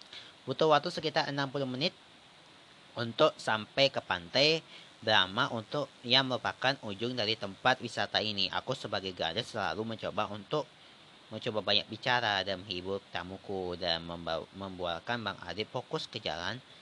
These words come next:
deng-, dan mobilnya. Aduh, ada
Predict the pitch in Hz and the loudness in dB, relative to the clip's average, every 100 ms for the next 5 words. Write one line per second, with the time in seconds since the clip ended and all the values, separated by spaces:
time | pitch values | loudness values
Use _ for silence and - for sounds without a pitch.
0 | - - - 95 92 85 104 110 98 85 | -20 -20 -10 -10 -8 -6 -2 0 -2 -6
1 | 82 73 71 - - - - - - - | -6 -4 -6 -6 -10 -20 -20 -20 -20 -20
2 | - - - - - - - 104 113 107 | -18 -16 -16 -20 -20 -20 0 4 6 8